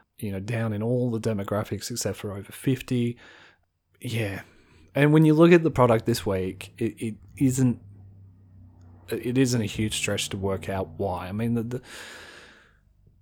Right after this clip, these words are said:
the main event was Randy Orton versus Big Show, and it's, uh,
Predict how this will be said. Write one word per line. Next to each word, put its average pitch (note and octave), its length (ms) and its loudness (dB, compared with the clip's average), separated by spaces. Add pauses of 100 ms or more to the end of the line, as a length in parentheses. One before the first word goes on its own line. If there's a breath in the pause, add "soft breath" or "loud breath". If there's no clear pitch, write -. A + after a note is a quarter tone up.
(160)
the C#3 80 4
main C#3 240 8
event B2+ 240 4
was A2 400 0
Randy G#2 320 -4
Orton G2 300 -6
versus G2+ 320 -8
Big G2+ 220 -10
Show, F#2 320 -6 (140)
and G2+ 160 -8
it's, - 320 -6
uh, F#2 340 -10